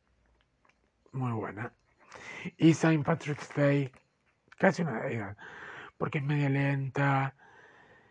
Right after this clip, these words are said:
es, eh,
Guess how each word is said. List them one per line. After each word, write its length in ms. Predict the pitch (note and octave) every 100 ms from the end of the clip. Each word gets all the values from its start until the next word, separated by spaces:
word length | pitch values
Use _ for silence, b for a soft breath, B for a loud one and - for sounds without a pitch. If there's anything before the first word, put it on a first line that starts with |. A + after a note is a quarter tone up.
| B B B B _ _ _ _ _ _ _
es, 500 | - C3+ C3+ B2+ - - -
eh, 1160 | C3+ C3 B2 A#2+ A#2+ A#2 A#2 A2+ A2+ A2 A2